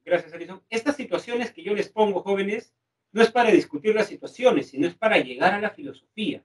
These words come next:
¿no? O sea, los, las situaciones yo las puedo variar, pero el tema no, ¿correcto? Entonces ya estamos ya discutiendo o viendo qué es el problema de la esencia. A ver, si yo cambio un pupitre, estimados jóvenes, de color, ¿sigue siendo un pupitre?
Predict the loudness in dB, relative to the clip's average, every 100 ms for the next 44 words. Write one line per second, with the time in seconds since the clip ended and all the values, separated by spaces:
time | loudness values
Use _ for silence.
0 | _ _ _ _ _ _ _ -16 -16 -16
1 | _ -2 -2 -4 _ _ _ _ -20 _
2 | -2 0 -2 -2 -4 -2 -4 2 4 4
3 | 4 2 2 0 0 -2 -6 -18 _ _
4 | _ _ _ 4 6 6 4 6 4 4
5 | 2 0 _ _ -16 -8 -6 -4 -8 -8
6 | _ _ -16 -10 -4 0 2 4 2 2
7 | 2 2 0 -8 _ _ _ _ -12 -8
8 | -4 4 4 6 2 0 2 2 2 -4
9 | -10 -12 -12 -4 2 2 0 -10 _ _
10 | _ _ _ _ 4 4 0 _ _ -12
11 | -12 -14 -20 _ -6 -6 -4 2 2 6
12 | 6 6 2 -4 -8 -10 -6 -6 -8 -20
13 | _ _ _ _ _ _ -8 -4 -4 -6
14 | -4 -2 -2 -4 -6 -2 2 2 2 -2
15 | 0 0 -4 -6 -6 -2 -4 -4